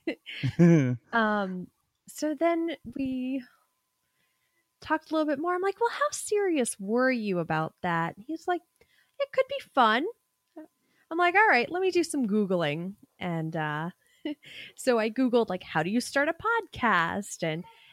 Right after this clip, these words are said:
Speaker 2: everything came up. And then I saw, "Well, you have to get an R S S feed." And I'm like, "Oh, I don't know this word.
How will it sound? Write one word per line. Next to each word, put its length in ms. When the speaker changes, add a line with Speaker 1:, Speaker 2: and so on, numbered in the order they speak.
Speaker 2:
everything 380
came 240
up. 180
And 140
then 80
I 140
saw, 300
"Well, 100
you 60
have 80
to 80
get 140
an 100
R 200
S 180
S 200
feed." 220
And 100
I'm 120
like, 220
"Oh, 300
I 180
don't 160
know 120
this 220
word. 420